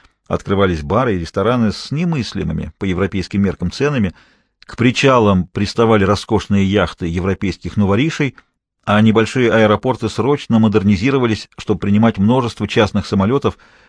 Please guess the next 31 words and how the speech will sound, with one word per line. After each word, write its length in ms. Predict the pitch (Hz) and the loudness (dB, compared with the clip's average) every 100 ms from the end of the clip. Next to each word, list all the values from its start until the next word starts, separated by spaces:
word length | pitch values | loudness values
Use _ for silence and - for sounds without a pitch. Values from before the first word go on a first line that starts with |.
| _ _ - | _ _ -4
летевших 500 | 95 113 120 - 98 | -4 0 -2 -2 -8
теперь 240 | 92 107 101 | -4 -4 0
на 120 | 104 | -2
Сардинию 480 | 104 87 95 107 104 | -2 -2 0 2 2
со 140 | 98 | -2
всех 220 | - 101 | -2 -4
концов 320 | 98 90 92 98 | -4 -6 -6 -6
Европы. 420 | 90 78 - - _ _ _ _ _ _ _ _ _ | -4 -6 -8 -20 _ _ _ _ _ _ _ _ _
Даже 420 | - 127 165 165 170 | -8 -4 -2 0 0
один 280 | 147 160 160 | 0 0 -2
из 80 | |
самых 280 | - 151 139 | 0 -2 2
богатых 400 | 135 135 123 120 | 2 2 0 -2
итальянцев, 840 | 110 117 113 139 147 160 - _ _ _ _ _ _ | -2 0 0 -2 -4 -8 -12 _ _ _ _ _ _
премьер-министр 880 | - 101 101 110 107 113 113 - 90 | -2 2 4 4 4 2 0 -2 -10
страны 360 | - 101 98 98 | -4 0 2 0
Сильвио 440 | - 113 101 98 | -2 -2 0 0
Берлускони, 560 | 92 104 101 - 123 107 | 0 -2 -4 -2 0 0
тоже 440 | - 156 190 175 | 0 0 0 0
выстроил 480 | 156 190 - 139 131 | -2 -4 -2 -2 -2
здесь 220 | 110 160 | -2 0
роскошную 580 | 117 113 139 120 117 110 | 0 0 -2 -2 0 0
виллу, 380 | 123 165 151 - - - - - _ _ | 0 0 -2 -6 -14 -20 -20 -20 _ _
на 120 | 98 | -2
которой 300 | 107 107 107 | 0 2 2
обычно 400 | 101 101 101 - | 0 -2 -2 -4
принимал 420 | 92 92 98 113 92 | -2 0 2 2 0
известных 360 | 90 92 85 | -2 -4 -4
политиков 480 | - 92 92 - - | -4 -4 -4 -10 -8
и 60 | 90 | -6
гостей. 420 | 92 - 71 | -6 -8 -10